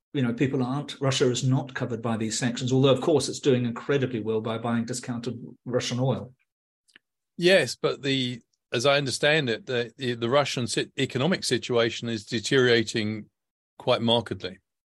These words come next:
Speaker 2: Um, and I don't know if the F T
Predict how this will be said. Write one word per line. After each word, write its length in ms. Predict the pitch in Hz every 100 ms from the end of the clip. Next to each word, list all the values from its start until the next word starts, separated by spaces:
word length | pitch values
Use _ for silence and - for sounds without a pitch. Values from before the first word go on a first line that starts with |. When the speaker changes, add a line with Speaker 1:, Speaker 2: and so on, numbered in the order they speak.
| _ _ _ _ _ _
Speaker 2:
Um, 380 | 104 107 104 87 _ _
and 340 | 110 113 113 107 _ _ _ _ _ _ _ _ _ _ _
I 80 | 113
don't 160 | 147
know 60 | 135
if 80 | 107
the 120 | 123
F 140 | 107
T 400 | - 127 120 123